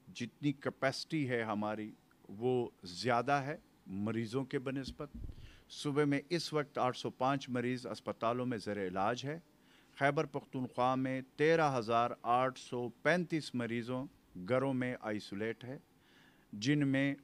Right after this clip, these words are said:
मामूली या फिर अलामात है या कुछ में नहीं है।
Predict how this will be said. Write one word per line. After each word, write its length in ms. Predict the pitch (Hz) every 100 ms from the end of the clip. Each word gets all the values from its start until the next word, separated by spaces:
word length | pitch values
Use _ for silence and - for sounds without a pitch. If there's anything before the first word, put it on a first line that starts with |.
| -
मामूली 760 | 98 117 117 123 143 143 135 120
या 100 | 113
फिर 360 | - 131 127 - _ -
अलामात 680 | 110 113 110 117 131 131 113
है 280 | 127 139 - _ _ _ _ _
या 160 | 104 117
कुछ 320 | - 120 -
में 100 | 113
नहीं 360 | 95 87 87 80
है। 100 | 73